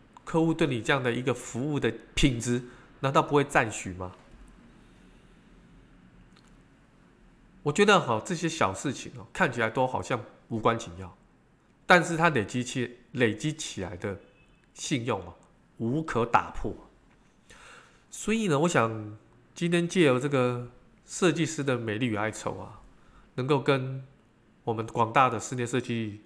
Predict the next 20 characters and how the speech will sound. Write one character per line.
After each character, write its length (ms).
伙 140
伴 140
们 120
分 220
享 260
哈。 160
这 100
个 200
Jordan 260
非 100
常 160
清 200
楚 120
知 80
道 120
你 80
们 120
的 80
辛 240
苦， 160